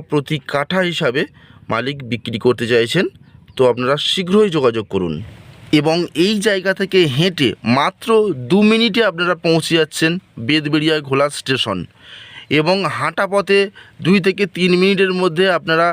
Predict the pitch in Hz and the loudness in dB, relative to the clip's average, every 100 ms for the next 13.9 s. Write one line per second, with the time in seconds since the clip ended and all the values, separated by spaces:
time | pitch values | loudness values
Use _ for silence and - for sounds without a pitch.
0 | 170 - - - 190 233 226 - 214 170 | -4 -16 -8 -2 0 0 -2 -2 -2 -2
1 | 117 98 - - - 110 160 180 175 151 | -2 -6 -10 -18 -8 -2 0 -2 -2 -2
2 | 151 165 160 160 160 147 139 - 165 165 | -2 0 0 0 0 -2 -2 -2 2 2
3 | 170 175 - - - - - 151 160 156 | 2 -2 -8 -16 -20 -10 -4 0 0 0
4 | - - 160 156 185 180 - 165 160 180 | -2 -2 -2 0 0 0 -2 -2 -2 -2
5 | 180 170 226 - _ _ 135 139 147 196 | -2 0 -2 -2 _ _ -4 -2 0 -2
6 | - _ - - 123 143 147 139 135 151 | -4 _ -16 -6 -4 -2 0 0 -2 -4
7 | 156 160 139 113 - 123 98 - _ - | 0 0 2 0 -2 -4 -4 -6 _ -20
8 | _ _ _ - - 151 151 - 185 156 | _ _ _ -4 0 2 0 0 0 0
9 | 139 127 135 160 196 160 135 139 - 135 | -2 -2 0 0 0 0 0 -2 -2 -2
10 | 147 147 127 - 131 123 170 180 123 127 | 0 0 -2 -2 -2 -2 -2 0 2 2
11 | 123 - - 120 120 117 123 120 123 123 | 0 -6 -6 -4 -4 -2 0 2 2 2
12 | 131 - - - - - - - - 143 | 0 0 -4 -6 -20 -20 -20 -14 -2 0
13 | 170 220 208 180 180 220 185 175 175 | 0 0 0 2 2 0 0 0 0